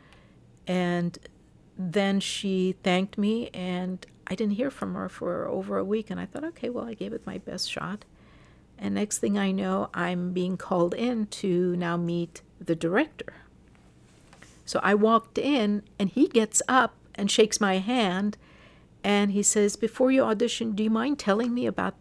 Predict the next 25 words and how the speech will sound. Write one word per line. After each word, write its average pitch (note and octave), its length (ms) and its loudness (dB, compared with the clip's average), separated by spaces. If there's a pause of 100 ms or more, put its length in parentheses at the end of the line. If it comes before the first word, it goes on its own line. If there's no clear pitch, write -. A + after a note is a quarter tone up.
(120)
Congress A3 540 0
and F#3+ 120 0
why F3 160 0
you G3 140 0
went F3+ 300 -2
there A#3+ 240 2
and F3+ 160 -4
about E3 260 -2
your F#3+ 160 0
book?" G3 440 -2 (840)
So G#3 480 6
I G3 480 0
did A#3 220 8
all A#3 220 4
of F3+ 160 2
that. F3 380 0
I F3+ 100 -2
explained G#3 760 -4
to G3 140 -4
him F3 300 -2
why F3+ 560 -2
we G3 120 -4
were F#3+ 180 -2
there. F3 340 -2
I, E3+ 260 -6